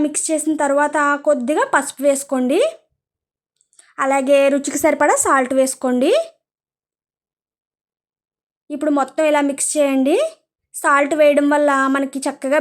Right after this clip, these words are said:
బీరకాయల్లో ఉన్న వాటర్ అంతా వచ్చేస్తుంది. ఇలా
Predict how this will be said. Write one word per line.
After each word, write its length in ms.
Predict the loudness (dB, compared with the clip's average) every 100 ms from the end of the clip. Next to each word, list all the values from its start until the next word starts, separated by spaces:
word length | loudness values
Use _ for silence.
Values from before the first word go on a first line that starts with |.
| 0
బీరకాయల్లో 540 | -2 0 0 2 2 0
ఉన్న 120 | 0 0
వాటర్ 300 | -2 -2 -2
అంతా 180 | 0 -2
వచ్చేస్తుంది. 580 | -2 -6 -2 -2 0 0 -2 -4 _ _ _ _ _ _ _ _ _ _ _ _ _ _ _ _ _ _ _ _ _ _ _ _ _ _ _ _ _ _ _ _ _ _ _ _ _ _ _ _ _
ఇలా 140 | -4